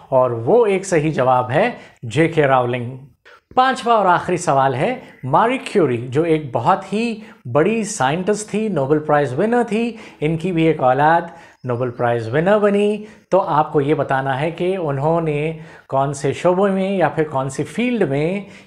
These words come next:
ये नोबेल प्राइज़ जीता था। इसका सही जवाब है केमिस्ट्री। तो ये कंप्लीट हुआ क्विज कॉन्टेस्ट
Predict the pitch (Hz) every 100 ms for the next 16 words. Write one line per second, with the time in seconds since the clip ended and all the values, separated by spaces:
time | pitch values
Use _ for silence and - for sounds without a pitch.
0 | - 151 127 139 151 160 160 147 147 175
1 | - - - _ _ - 120 165 131 120
2 | - 123 117 120 - - - - 151 -
3 | 165 156 180 190 - _ - - 151 143
4 | 190 165 139 139 123 170 202 - - -
5 | 135 135 120 - 123 110 113 - - -
6 | _ _ 127 117 156 196 185 190 208 185
7 | 220 247 - - - 135 135 160 170 180
8 | 240 -